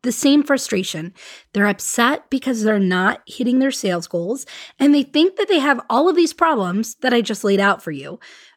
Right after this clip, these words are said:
But really what they have is a stopping problem. Because success, it's not about what you're doing. Success is about what you stop doing. And so when you decide to stop doing things,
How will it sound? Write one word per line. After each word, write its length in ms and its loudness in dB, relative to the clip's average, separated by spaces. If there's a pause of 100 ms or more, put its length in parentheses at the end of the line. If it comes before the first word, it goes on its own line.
But 300 0
really 560 0
what 160 -4
they 140 -8
have 540 0 (360)
is 180 0
a 120 -4
stopping 840 -2
problem. 640 -14 (460)
Because 300 -2
success, 720 -2
it's 220 -2
not 240 2
about 280 0
what 180 0
you're 260 -2 (160)
doing. 580 -2 (420)
Success 640 -4
is 100 -6
about 280 0
what 160 -6
you 140 -8
stop 840 -2 (140)
doing. 580 -4 (320)
And 260 2
so 400 2
when 360 0
you 120 2
decide 420 -2
to 140 -6
stop 760 -4
doing 420 0
things, 580 -10